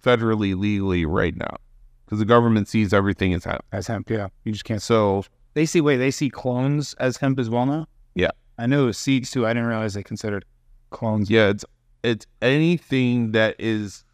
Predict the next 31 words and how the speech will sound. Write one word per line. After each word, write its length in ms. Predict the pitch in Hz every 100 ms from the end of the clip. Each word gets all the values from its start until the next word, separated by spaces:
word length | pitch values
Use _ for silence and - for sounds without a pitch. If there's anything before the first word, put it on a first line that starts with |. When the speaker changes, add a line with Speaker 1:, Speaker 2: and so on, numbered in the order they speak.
| _
Speaker 1:
of 240 | - 117 107
a 120 | 90
non-flowering 1400 | 101 98 101 107 110 110 113 98 - 113 104 104 101 107
state. 520 | 101 - 110 - - - _ _ _ _ _ _ _ _ _ _ -
I 120 | 113
mean, 280 | 117 113 110
and 160 | 110 113
that 220 | 117 -
really 340 | 113 117 113 107
does 320 | 107 104 101
make 200 | 104 98
sense. 340 | - 131 - _ _ -
Speaker 2:
Yeah. 160 | 131
Speaker 1:
Since, 540 | 127 151 123 120 - -
you 160 | 147 139
know, 140 | 123
it's 120 | 123
like 180 | 135 117 -
Arizona, 640 | 131 123 104 123 120 73 - _ _ -
okay? 400 | 101 107 104 117 _ _ _ _ _ -
Uh, 480 | 120 117 101 90 -
Arizona, 580 | 117 131 127 107 113 127
legally, 500 | 135 107 110 107 110
you 200 | 117 113 110
can 220 | 135 120
grow 320 | - 104 113
twelve 600 | 117 - 107 101 120 117
plants 500 | - 113 110 127 -
in 220 | - 113 117
your 180 | 117
house. 540 | 110 139 143 80 -